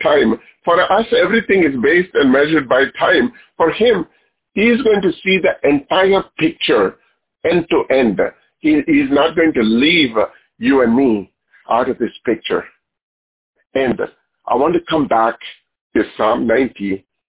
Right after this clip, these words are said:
next week, because it would take another hour for us to go through this, and there's so much truth to learn about this everlasting God. So I'm gonna break it here so that we will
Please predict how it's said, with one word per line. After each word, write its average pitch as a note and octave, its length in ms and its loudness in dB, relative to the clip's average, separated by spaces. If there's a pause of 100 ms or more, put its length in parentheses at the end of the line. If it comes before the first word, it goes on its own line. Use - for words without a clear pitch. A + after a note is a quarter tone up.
(160)
next A2+ 380 -4
week, F#2+ 300 -4 (1000)
because G#2+ 360 -2 (1800)
it A#2 180 -6
would A2+ 180 -2
take A2 200 -2
another G2 480 -2 (400)
hour A2+ 320 0
for F#2 180 -2
us F#2 200 -2 (100)
to - 100 -10
go A2+ 320 0
through F#2 180 -6
this, F#2 260 -4 (180)
and G2+ 160 -4
there's G2+ 180 -2 (120)
so A#2 160 0
much B2 200 -4 (200)
truth A2+ 240 0 (880)
to A2 60 -2
learn G#2 360 0 (220)
about G2 320 -4
this F#2+ 100 -6 (140)
everlasting F#2+ 600 -4
God. F#2 280 -4 (420)
So A2+ 80 -4
I'm G#2+ 120 -2
gonna G#2+ 340 -2
break C3 280 -2
it - 120 -6
here G2 400 -4 (580)
so G2 100 -4
that G#2 160 -4
we G2+ 80 0
will G2 180 -2